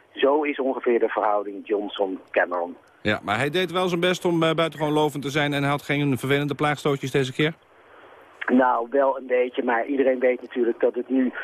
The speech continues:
Speaker 1: nog steeds Cameron is die premier is. Cameron die de leider is van de Conservatives.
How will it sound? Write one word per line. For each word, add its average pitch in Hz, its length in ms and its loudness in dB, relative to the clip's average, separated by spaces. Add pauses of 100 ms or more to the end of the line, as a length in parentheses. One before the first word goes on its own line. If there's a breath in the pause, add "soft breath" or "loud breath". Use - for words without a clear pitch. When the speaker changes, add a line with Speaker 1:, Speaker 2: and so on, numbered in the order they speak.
(160 loud breath)
Speaker 1:
nog 127 180 2
steeds - 380 0
Cameron 127 460 0
is 117 240 -2
die 113 120 -6
premier 113 460 2
is. 107 180 0
Cameron 113 420 0
die 113 240 -2
de 117 120 0
leider 127 400 0
is 113 140 -14
van 113 120 -12
de 113 120 -10
Conservatives. 113 760 0